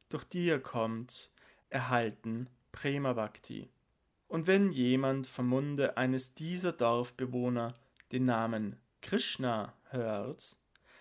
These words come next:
dann sagt er selbst Krishna. Und andere, die es von ihm hören, tun es auch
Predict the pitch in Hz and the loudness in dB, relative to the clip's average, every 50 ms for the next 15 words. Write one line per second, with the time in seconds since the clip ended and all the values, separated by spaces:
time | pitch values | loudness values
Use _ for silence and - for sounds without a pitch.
0 | - _ _ _ - 170 175 175 185 190 190 - - - 120 117 117 120 123 127 | -20 _ _ _ 6 6 6 6 4 0 0 -2 0 0 2 2 2 2 0 -2
1 | - - - 123 - - - 113 110 110 107 107 107 - - - - - - _ | -4 -8 -6 -4 -4 -2 -2 0 0 0 -2 -4 -4 -6 -8 -10 -10 -14 -20 _
2 | _ _ _ _ - - 135 135 127 - - 127 123 110 101 - 131 - _ _ | _ _ _ _ -10 -4 -2 -2 -2 -2 -2 -2 -2 -2 -4 -4 -8 -14 _ _
3 | _ _ _ _ _ _ _ _ _ _ _ - 147 143 127 - - 127 127 123 | _ _ _ _ _ _ _ _ _ _ _ -8 -6 -6 -2 0 2 2 4 2
4 | 120 120 123 107 113 113 113 113 135 175 - _ _ _ _ _ _ - 139 135 | 2 2 0 0 2 2 0 0 0 -4 -8 _ _ _ _ _ _ 0 0 2
5 | 123 - - - 117 107 - - 160 165 196 214 208 - 135 120 113 117 110 107 | 2 0 -2 -4 -8 -8 -8 -6 -2 2 2 2 2 2 0 0 0 2 0 0
6 | 101 113 113 113 120 156 - - _ _ _ _ _ _ _ - 196 196 196 185 | -2 -2 -4 -4 -4 -6 -8 -12 _ _ _ _ _ _ _ 0 2 4 4 4
7 | 160 135 - - - 127 117 113 110 110 110 117 - - | 2 0 -2 -2 -2 -2 -2 0 0 -2 -2 -4 -8 -16